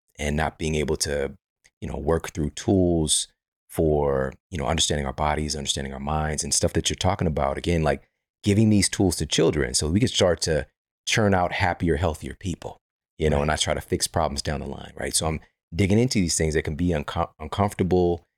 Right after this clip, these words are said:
Speaker 1: It can even be controversial a little bit sometimes, unfortunately, which is so silly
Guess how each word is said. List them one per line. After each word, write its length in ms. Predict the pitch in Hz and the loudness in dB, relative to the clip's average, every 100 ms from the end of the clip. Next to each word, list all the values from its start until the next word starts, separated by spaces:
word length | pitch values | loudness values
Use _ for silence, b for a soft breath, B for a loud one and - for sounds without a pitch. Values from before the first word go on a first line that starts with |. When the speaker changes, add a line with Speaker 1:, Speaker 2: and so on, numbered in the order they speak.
| _ _ _ - | _ _ _ -6
Speaker 1:
It 80 | |
can 120 | - 92 | 2 4
even 260 | 85 82 | 4 2
be 340 | 73 78 73 71 | 2 2 0 -2
controversial 920 | - 73 - 78 92 92 - 90 87 | -4 -4 -4 2 2 4 4 4 4
a 40 | |
little 240 | 85 87 78 | 4 2 2
bit 420 | 87 85 82 - | 0 0 -2 -2
sometimes, 440 | 82 80 90 78 | -4 -2 -2 -2
unfortunately, 640 | 73 - 85 90 78 76 | -4 -2 0 0 -2 -4
which 180 | 73 - | -6 -4
is 60 | - | -2
so 200 | - 151 | 2 2
silly 500 | - 104 85 67 71 | 2 2 2 0 -6